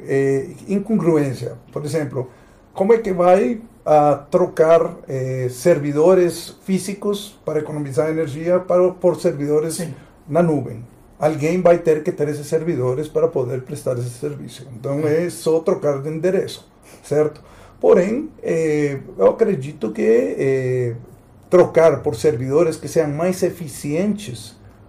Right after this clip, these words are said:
Speaker 1: de, em consumo de energia é uma maneira de ser sustentável. A outra seria a maneira de monitorar o ambiente aonde estão esses servidores
Speaker 2: Sim.
Speaker 1: para poder otimizar o uso de ar-condicionado.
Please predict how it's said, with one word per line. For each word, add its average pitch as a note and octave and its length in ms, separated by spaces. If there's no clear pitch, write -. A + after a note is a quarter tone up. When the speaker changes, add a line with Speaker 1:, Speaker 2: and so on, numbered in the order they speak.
Speaker 1:
de, D#3 340
em B2+ 300
consumo D3 560
de D3 80
energia C3+ 760
é D3+ 320
uma E3 380
maneira D#3 420
de C#3+ 100
ser C3 160
sustentável. D3+ 720
A C#3 120
outra D3+ 540
seria E3 640
a F3 40
maneira C3 340
de D3 100
monitorar E3+ 920
o A3+ 180
ambiente E3+ 720
aonde G#3+ 440
estão D#3+ 260
esses C#3 180
servidores D#3 640
Speaker 2:
Sim. - 80
Speaker 1:
para G3 160
poder D#3 320
otimizar E3+ 580
o F#3 80
uso E3+ 380
de E3 180
ar-condicionado. D3+ 800